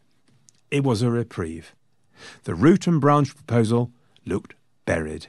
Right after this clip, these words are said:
It was defeat for the Scots and the English Presbyterians. Peace then approaches, surely.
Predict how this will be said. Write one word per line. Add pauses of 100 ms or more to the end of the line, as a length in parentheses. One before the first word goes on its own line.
It
was
defeat
for
the
Scots
and
the
English
Presbyterians. (1300)
Peace
then
approaches,
surely.